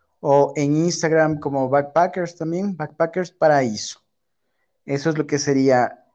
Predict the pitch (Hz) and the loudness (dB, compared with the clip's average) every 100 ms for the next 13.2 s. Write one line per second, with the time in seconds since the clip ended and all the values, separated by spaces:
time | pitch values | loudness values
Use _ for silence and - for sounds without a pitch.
0 | _ _ - 127 127 131 127 127 120 120 | _ _ -8 -4 -2 -2 -2 -4 -6 -8
1 | 113 - 127 127 131 135 135 131 131 135 | -12 -10 -8 -8 -6 -6 -6 -6 -2 2
2 | 131 127 123 120 - 110 110 98 113 117 | 4 4 0 -4 -2 -6 -6 -12 -12 -12
3 | - 135 127 139 123 131 165 175 170 160 | -8 -8 -8 -8 -2 0 2 2 4 2
4 | 160 196 208 202 175 180 - 233 254 214 | 4 2 2 -2 -2 -2 2 2 2 -2
5 | - - _ _ _ _ _ _ _ _ | -8 -16 _ _ _ _ _ _ _ _
6 | 143 147 160 160 151 143 139 139 143 139 | -4 -4 -2 -4 -4 -4 0 2 4 4
7 | 139 131 127 - 131 127 123 123 120 - | 2 0 -4 -2 0 0 -4 -6 -8 -6
8 | 131 135 160 165 160 160 151 135 131 131 | -4 -2 -2 -2 0 2 0 -2 -4 -2
9 | 135 139 131 139 131 131 123 113 - _ | -2 -4 -4 -2 0 2 -2 -6 -14 _
10 | 170 170 196 190 185 170 165 160 151 156 | -10 0 4 4 4 -2 -4 -4 -2 -2
11 | 143 123 131 131 139 127 120 113 117 120 | -2 -4 -4 -4 -6 -12 -14 -8 -4 -4
12 | 123 117 - - - 117 - 123 127 120 | -4 -6 -8 -18 -10 -10 -6 -4 -2 0
13 | 123 | -2